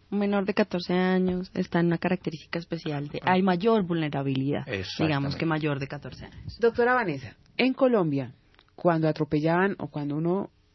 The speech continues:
Speaker 3: veía que atropellaban a una persona, la gente no lo recogía porque decía, "Me meto en un problema si lo llevo al hospital.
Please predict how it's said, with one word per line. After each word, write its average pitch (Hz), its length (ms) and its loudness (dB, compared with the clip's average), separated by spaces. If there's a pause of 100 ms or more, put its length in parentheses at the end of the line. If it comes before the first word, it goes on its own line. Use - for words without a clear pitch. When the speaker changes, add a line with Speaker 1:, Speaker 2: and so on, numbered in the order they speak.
(180)
Speaker 3:
veía 156 340 4
que 160 220 -2
atropellaban 131 600 -4
a 156 60 0
una 156 180 -2
persona, 127 500 -4 (800)
la 165 160 2
gente 175 300 2
no 208 100 2
lo 208 120 2
recogía 190 580 0
porque 160 220 -4
decía, 147 160 -6
"Me 151 120 -4
meto 156 240 -4
en 196 80 -4
un 202 120 -4
problema 185 640 -2 (360)
si 202 120 2
lo 170 100 2
llevo 151 240 0
al 156 120 -2
hospital. 165 520 -2